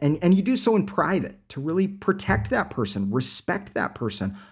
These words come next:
honor that person. My parents are marriage and family therapists, and they have a process for conflict resolution.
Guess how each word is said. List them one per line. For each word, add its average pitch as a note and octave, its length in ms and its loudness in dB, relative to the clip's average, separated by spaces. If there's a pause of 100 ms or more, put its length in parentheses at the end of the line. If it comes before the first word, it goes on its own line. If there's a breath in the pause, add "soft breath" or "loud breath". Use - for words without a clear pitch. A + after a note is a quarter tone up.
(220 loud breath)
honor C#3+ 480 2
that G2 220 0
person. G2 280 -2
My A#2+ 120 4
parents B2+ 360 4
are G#2+ 80 2
marriage G#2+ 300 2
and G2 140 0
family A2 260 0
therapists, G2 520 -6 (380 soft breath)
and A2+ 120 4
they B2+ 80 8
have C3+ 100 6
a G#2+ 60 0
process A2+ 520 0
for - 160 -6
conflict G#2+ 640 -2
resolution. G2 720 -2